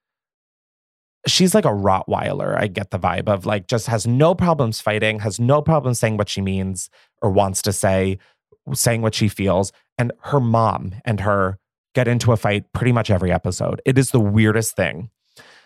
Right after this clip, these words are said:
And she's also, like, kind of a poorer housewife. Like, she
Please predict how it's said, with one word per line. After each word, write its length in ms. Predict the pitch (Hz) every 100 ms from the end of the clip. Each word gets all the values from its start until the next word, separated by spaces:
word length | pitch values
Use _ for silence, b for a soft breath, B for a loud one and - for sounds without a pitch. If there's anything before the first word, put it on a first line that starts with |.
| b _
And 240 | 131 156 151
she's 260 | - 214
also, 260 | 214 190 214
like, 280 | 160 120 - -
kind 220 | 151 143
of 240 | 123 - _ _ _ _ _ _ _ -
a 60 | 120
poorer 800 | - - 123 101 101 98 95 - _ _ _ _ _ _ _ _ _ _ _ -
housewife. 540 | 101 90 104 82 101
Like, 260 | 123 120 - _ -
she 600 | - - 139 135 131